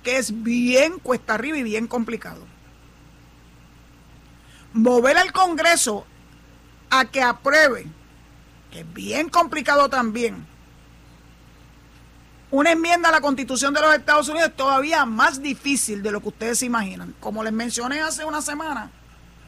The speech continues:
el Equal Rights Amendment, que data de la década del setenta, cuando yo estudiaba mi bachillerato en Estados Unidos, todavía no ha sido completamente aprobado ni forma parte de la Constitución de los Estados Unidos desde los años setenta.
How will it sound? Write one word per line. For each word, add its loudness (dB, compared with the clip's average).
el -10
Equal -2
Rights 0
Amendment, -2
que -6
data -2
de -2
la -2
década -6
del -4
setenta, -4
cuando -4
yo -6
estudiaba -2
mi -2
bachillerato -8
en -6
Estados -8
Unidos, -10
todavía 0
no 0
ha -2
sido -2
completamente -4
aprobado -2
ni -6
forma -2
parte -2
de 2
la -2
Constitución -8
de -4
los -4
Estados -6
Unidos -8
desde 2
los 2
años 2
setenta. -2